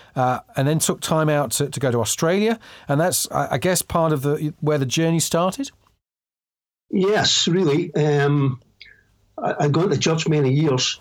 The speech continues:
Speaker 2: uh, but it wasn't until I did an Alpha course, uh, back in two thousand and four that I actually came to faith, uh, realised what it was to have a personal relationship with Jesus, and that was just really a, a life-changing moment.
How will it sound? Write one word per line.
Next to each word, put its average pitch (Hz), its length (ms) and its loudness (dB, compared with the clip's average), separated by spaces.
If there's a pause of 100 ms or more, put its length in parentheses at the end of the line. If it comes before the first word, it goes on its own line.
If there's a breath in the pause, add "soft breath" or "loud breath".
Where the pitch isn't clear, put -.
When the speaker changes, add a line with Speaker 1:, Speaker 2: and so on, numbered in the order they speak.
(100)
Speaker 2:
uh, 131 180 2
but 135 240 0
it 143 80 2
wasn't 139 320 2
until 131 500 0
I 131 100 0
did 127 200 2
an 120 120 2
Alpha 147 280 0
course, 135 440 -2 (240)
uh, 120 100 2
back 127 340 0
in 117 100 0
two 139 160 0
thousand 117 320 2
and 101 80 0
four 131 280 0
that 127 120 0
I 135 120 2
actually - 260 0
came 127 280 0
to 131 100 0
faith, 127 420 -2 (840 loud breath)
uh, 123 140 2
realised 135 400 2
what 139 140 2
it 127 60 2
was 131 320 2
to 123 120 0
have 127 140 2
a 123 100 -2
personal 127 400 0
relationship 123 560 0
with 113 80 0
Jesus, 131 420 2
and 123 80 2
that 147 120 0
was 127 180 0
just - 280 0
really 131 220 2
a, 120 180 0 (800 loud breath)
a 127 80 2
life-changing 143 880 2
moment. 139 600 0